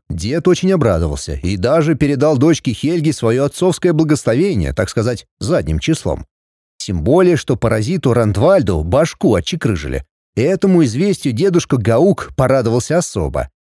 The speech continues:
Так и в Скрингсалле появились у бояр Скола доверительные люди, через кого было удобно приобретать китовый жир и кожи, моржовые клыки и кашалотовый воск.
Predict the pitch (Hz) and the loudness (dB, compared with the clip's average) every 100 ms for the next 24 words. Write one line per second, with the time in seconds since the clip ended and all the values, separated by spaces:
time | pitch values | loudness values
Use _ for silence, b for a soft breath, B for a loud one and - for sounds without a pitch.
0 | _ _ - 139 160 196 - - 180 175 | _ _ -4 -2 0 -2 -2 0 2 0
1 | - 143 127 101 92 87 73 - 104 104 | -2 0 0 2 0 -2 -4 -4 -2 -2
2 | 101 170 190 208 - 107 110 143 156 - | -2 0 0 -2 -2 0 0 0 -2 -2
3 | - 202 196 135 117 120 127 - 139 180 | 2 4 4 2 0 0 -2 -2 0 2
4 | 190 95 73 71 67 _ _ _ - 113 | 2 0 -2 -4 -8 _ _ _ -6 -4
5 | 110 - 120 139 131 143 156 180 143 110 | -4 0 2 4 4 4 4 4 4 2
6 | 92 101 95 113 190 - - 113 139 110 | 2 0 0 0 0 0 -4 -2 2 2
7 | 98 87 151 208 147 - - 90 - 87 | 2 0 0 0 -2 -4 -6 -4 -4 -2
8 | 80 76 76 _ _ _ 104 127 120 147 | -2 -4 -6 _ _ _ 0 0 0 0
9 | 135 117 101 123 113 214 190 - _ 127 | 2 2 0 -2 -2 -4 -4 -6 _ -4
10 | 151 214 202 196 180 165 156 98 85 69 | 0 -2 2 2 2 2 2 2 -2 -4
11 | - | -10